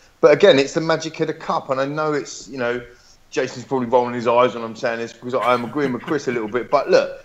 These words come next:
it, it, I know we're Spurs fans, so emotionally we're attached to Tottenham, but it is the F A Cup. You've got to go away. You know, it would have been a travesty, for example, when the pitch was, was so bad, there was rumours about it being switched to Wembley and all that sort of stuff. I, for me, that's, that's wrong. It is a leveller,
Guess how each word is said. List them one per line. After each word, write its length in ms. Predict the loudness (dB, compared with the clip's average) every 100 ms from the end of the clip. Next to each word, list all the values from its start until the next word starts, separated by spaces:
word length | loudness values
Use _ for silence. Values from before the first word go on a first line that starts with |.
| -12 -10
it, 180 | -8
it, 120 | -8 -2
I 60 | 0
know 220 | 4 2
we're 120 | 0
Spurs 360 | 0 2 2 0
fans, 320 | -2 -2 0
so 80 | 0
emotionally 480 | 0 -2 -2 -8
we're 140 | -6 -8
attached 320 | -6 -10 -10
to 60 | -10
Tottenham, 420 | -8 -6 -8 0
but 140 | 2
it 100 | 2
is 140 | -2 -2
the 100 | -2
F 140 | -2
A 80 | -4
Cup. 480 | 0 2 2 -2 -12
You've 160 | -10 2
got 240 | 2 4
to 60 | 2
go 180 | 2 2
away. 540 | -2 -2 -2 -4 -8 _ _
You 60 | -4
know, 100 | -2
it 40 |
would 80 | -2
have 80 | -6
been 100 | -8
a 60 | -8
travesty, 540 | -6 -6 -6 -8 -10
for 140 | -10
example, 340 | -6 -2 -2 -2
when 140 | -2
the 60 | -4
pitch 340 | -4 -6 -4
was, 260 | -4 -4 -8
was 240 | -8 -4
so 220 | 4 4
bad, 320 | 6 6 6 4
there 60 |
was 160 | -2 -2
rumours 340 | 2 2 0
about 320 | 0 2 2 0
it 140 | -4
being 180 | -4 -4
switched 460 | -8 -8 -10 -10
to 80 | -10
Wembley 480 | 0 0 0 -2 -2
and 100 | -2
all 80 | -4
that 140 | -4
sort 160 | -8 -10
of 40 |
stuff. 300 | -6 -6 -8 _ -8
I, 100 | -8
for 180 | 0 2
me, 160 | 4 4
that's, 240 | 2 -2
that's 220 | -6 -4
wrong. 300 | 0 2 2
It 80 | -4
is 140 | 0
a 60 | 2
leveller, 420 | 2 0 -2 -4